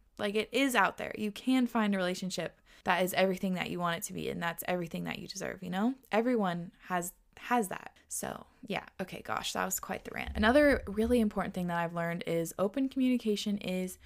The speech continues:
so key. It just is. And when communication gets broken down or fucked up, that's when things start to go bad.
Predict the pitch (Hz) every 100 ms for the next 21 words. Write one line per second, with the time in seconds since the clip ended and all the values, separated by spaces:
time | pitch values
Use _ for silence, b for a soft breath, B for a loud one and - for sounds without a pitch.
0 | b - - 285 285 - - - _ -
1 | 220 220 220 202 - - - - 143 175
2 | - - 196 202 202 202 220 214 208 196
3 | 202 185 - 185 180 190 180 180 180 170
4 | 160 190 180 214 202 - 202 208 208 214
5 | 208 208 - 196 196 - 214 175 -